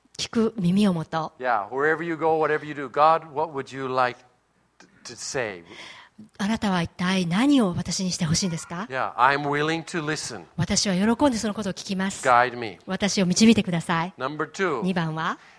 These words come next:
Speaker 2: Uh, I will ask you first, God.
Speaker 1: 神様、あなたにまず第一に聞きます。
Speaker 2: Before I send the email.
Speaker 1: 私はEメールを送る前に、
Speaker 2: Before I call my friend.
Speaker 1: 私の友達に電話する前に、
Speaker 2: Before I talk to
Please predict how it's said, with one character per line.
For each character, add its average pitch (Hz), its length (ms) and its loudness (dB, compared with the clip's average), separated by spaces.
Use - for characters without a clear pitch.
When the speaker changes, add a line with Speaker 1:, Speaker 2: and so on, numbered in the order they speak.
Speaker 2:
Uh, 117 380 0
I 156 180 8
will 160 220 0
ask 175 360 2
you 196 60 -4
first, 175 420 -4
God. 101 360 2
Speaker 1:
神 202 200 0
様、 180 220 0
あ - 20 0
な 240 120 4
た 254 120 2
に 220 100 2
ま 214 160 2
ず 196 100 -4
第 214 180 2
一 208 100 -6
に 175 100 -6
聞 - 120 -12
き 170 60 -8
ま 165 140 -2
す。 147 180 -6
Speaker 2:
Before 180 200 2
I 185 100 4
send 180 320 -6
the 165 60 -8
email. 127 460 -2
Speaker 1:
私 190 300 -6
は 202 60 -2
E 202 120 -2
メ 220 100 0
ー 202 60 -2
ル 180 80 -2
を - 20 -4
送 180 160 -8
る 202 80 -2
前 190 220 0
に、 165 180 -4
Speaker 2:
Before 165 320 0
I 165 120 2
call 175 220 0
my 160 200 -2
friend. 143 340 -6
Speaker 1:
私 190 300 -4
の 196 160 -2
友 202 240 -2
達 208 180 -2
に 185 60 -6
電 202 160 0
話 208 80 -2
す 226 100 -8
る 208 80 -4
前 190 220 0
に、 175 100 -4
Speaker 2:
Before 175 180 0
I 170 180 0
talk 175 340 -4
to 160 300 -10